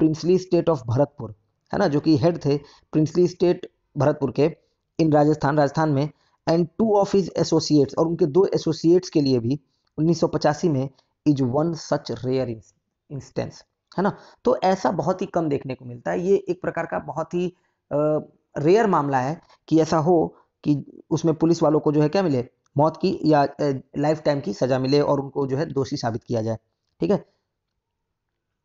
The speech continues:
अब वो कहानी पढ़ते हैं किस तरह से है। पहले तो उस कहानी की थोड़ी भूमिका बनेगी और फिर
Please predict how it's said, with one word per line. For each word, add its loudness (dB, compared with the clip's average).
अब 2
वो 2
कहानी -2
पढ़ते -8
हैं -10
किस -16
तरह 0
से -6
है। -10
पहले 4
तो -2
उस -4
कहानी -4
की -6
थोड़ी -4
भूमिका -6
बनेगी -6
और -20
फिर -10